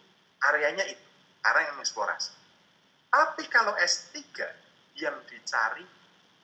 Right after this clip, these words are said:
pembimbingnya. Pembimbingnya kemana kalian kejar, ahlinya di situ.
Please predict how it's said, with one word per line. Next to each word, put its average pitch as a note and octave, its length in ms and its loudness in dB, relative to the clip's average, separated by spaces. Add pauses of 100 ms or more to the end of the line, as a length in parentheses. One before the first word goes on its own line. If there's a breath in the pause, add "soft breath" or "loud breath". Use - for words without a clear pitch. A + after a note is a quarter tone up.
(160)
pembimbingnya. - 1200 -6 (1600)
Pembimbingnya D3+ 800 0
kemana D#3 560 4
kalian C3 320 2
kejar, - 320 0 (240)
ahlinya A3+ 560 -2
di - 80 -12
situ. - 260 -4